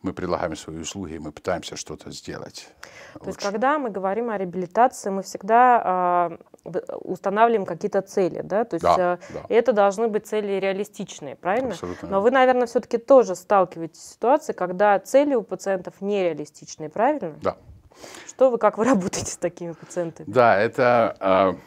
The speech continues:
Speaker 1: ну, <clears throat> обычно у нас, э, до реабилитации мы имеем интервью с человеком. Вот. И я вижу очень много,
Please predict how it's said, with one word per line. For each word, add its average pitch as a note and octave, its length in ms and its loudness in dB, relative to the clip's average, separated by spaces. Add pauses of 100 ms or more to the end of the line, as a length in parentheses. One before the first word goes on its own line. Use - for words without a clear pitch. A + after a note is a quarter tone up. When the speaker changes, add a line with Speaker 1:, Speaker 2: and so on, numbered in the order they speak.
Speaker 1:
ну, A2+ 340 -4 (160)
<clears throat> - 1080 -2
обычно G#2+ 340 0
у F#2+ 40 4
нас, G2 400 2
э, F2+ 260 -2
до F#2+ 140 -2
реабилитации F#2+ 580 -2
мы F#2+ 320 -4 (440)
имеем F2+ 500 -2
интервью D#2+ 540 -6 (200)
с - 40 -18
человеком. D#2 580 -4 (420)
Вот. E2 500 -4
И G2 600 -4
я F2+ 260 0
вижу A2 340 -6
очень E2 300 -8
много, G2 560 -2